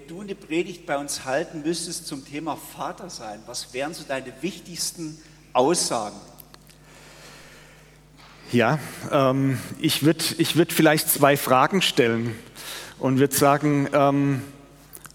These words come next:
Speaker 2: wo findet der Vater statt? Wo finden Väter heute statt? Das ist die erste Frage. Und die andere Frage ist dann, wo findet der Vater im Himmel statt?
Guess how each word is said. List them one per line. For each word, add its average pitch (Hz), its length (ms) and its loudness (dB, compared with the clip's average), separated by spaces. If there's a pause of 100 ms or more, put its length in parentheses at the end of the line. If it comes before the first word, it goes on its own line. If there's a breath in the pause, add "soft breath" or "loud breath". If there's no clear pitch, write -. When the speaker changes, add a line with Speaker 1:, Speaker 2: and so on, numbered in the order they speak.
Speaker 2:
wo 139 100 6
findet 170 400 2
der 156 80 6
Vater 147 380 4
statt? - 480 0
Wo 147 100 4
finden 151 380 2
Väter 143 440 2
heute 143 440 4 (120)
statt? - 520 0 (1300 loud breath)
Das 120 140 2
ist - 80 -2
die 147 60 8
erste 147 360 4
Frage. 104 520 2 (1000 loud breath)
Und 127 140 0
die 131 80 6
andere 156 300 2
Frage 160 440 4
ist 156 320 0
dann, 151 300 4 (240)
wo 139 160 4
findet 147 640 2
der 143 80 4
Vater 131 340 2
im 135 100 2
Himmel 147 280 2
statt? - 500 -2